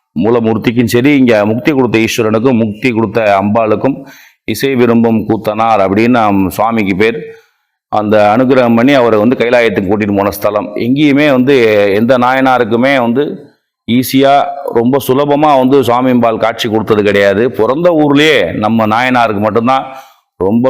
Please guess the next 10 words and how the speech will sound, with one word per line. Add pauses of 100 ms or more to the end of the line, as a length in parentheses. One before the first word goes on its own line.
சுலபமா (500)
சுவாமிம்பால்
வந்து (520)
எந்த
விதமான
கஷ்டமும்
கொடுக்காதபடிக்கு
அவருக்கு
காட்சி
கொடுத்து,